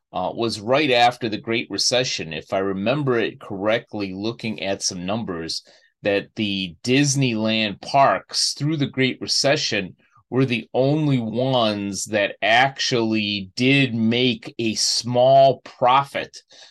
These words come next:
uh, because people were cutting back on a lot of things, but still wanted to experience the Disney brand and culture and, and take at least a vacation away from some chaos where, where,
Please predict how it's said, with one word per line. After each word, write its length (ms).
uh, 220
because 420
people 760
were 320
cutting 340
back 380
on 100
a 80
lot 140
of 120
things, 300
but 160
still 720
wanted 440
to 160
experience 1200
the 80
Disney 640
brand 680
and 220
culture 720
and, 280
and 1040
take 400
at 240
least 560
a 60
vacation 760
away 400
from 260
some 220
chaos 800
where, 340
where, 340